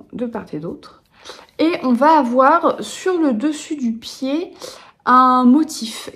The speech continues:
qui va être symétrique, euh, sur les deux chaussettes. Hop. Donc un coup à droite, un coup à gauche. Euh, voilà,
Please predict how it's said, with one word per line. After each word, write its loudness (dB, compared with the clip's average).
qui -6
va 4
être 2
symétrique, -4
euh, -10
sur -12
les -10
deux -10
chaussettes. -16
Hop. -16
Donc -12
un -4
coup -8
à -2
droite, -6
un -8
coup -12
à -6
gauche. -12
Euh, -6
voilà, -12